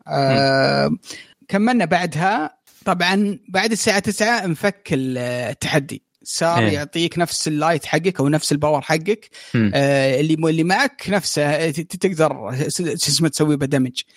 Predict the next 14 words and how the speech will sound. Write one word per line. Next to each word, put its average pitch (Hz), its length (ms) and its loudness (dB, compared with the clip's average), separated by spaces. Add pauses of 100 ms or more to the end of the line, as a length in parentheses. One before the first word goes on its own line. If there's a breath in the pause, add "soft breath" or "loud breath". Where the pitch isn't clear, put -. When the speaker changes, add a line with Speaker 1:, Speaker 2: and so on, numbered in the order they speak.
(140 soft breath)
Speaker 1:
فصراحة 160 760 2 (360)
فرق 160 260 2
معنا 139 280 2
وصار 160 240 0
الموضوع 143 680 0
أسهل 143 220 0
بكثير، 147 960 2 (280 soft breath)
وقدرنا 139 800 2
نخلص 135 380 -2
كل، 127 580 0
كل 139 220 0
انكاونتر 156 460 2
أقل 403 280 0
شيء 311 320 0